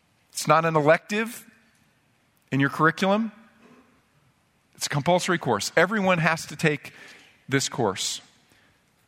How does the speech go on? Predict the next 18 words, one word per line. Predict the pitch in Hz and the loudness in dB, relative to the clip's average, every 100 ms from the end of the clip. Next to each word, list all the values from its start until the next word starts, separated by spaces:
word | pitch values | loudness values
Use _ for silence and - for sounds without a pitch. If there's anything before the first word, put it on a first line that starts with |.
| _ - | _ -6
Read | 139 151 | -4 -2
with | 165 | -2
me | 151 | -2
again, | 139 143 | 0 0
verse | 135 131 - - - _ - | 0 0 -4 -6 -18 _ -10
twenty-two. | - 131 120 127 101 110 _ _ _ _ _ _ _ _ _ _ _ _ - - - _ | -4 -2 -2 -4 -6 -10 _ _ _ _ _ _ _ _ _ _ _ _ -20 -20 -20 _
Jesus | - 170 160 - | 0 2 2 0
answered, | 165 170 - 147 113 - - _ _ _ _ _ - | 0 0 0 -2 -4 -10 -20 _ _ _ _ _ -2
"James, | 180 185 151 | 2 2 2
John, | 170 165 151 | 2 2 2
you | 139 | 0
do | 165 | 2
not | 151 156 | 2 4
know | 151 | 2
what | 151 156 | 2 2
you | |
are | 151 | 4
asking. | 151 160 - 113 | 4 2 -4 -12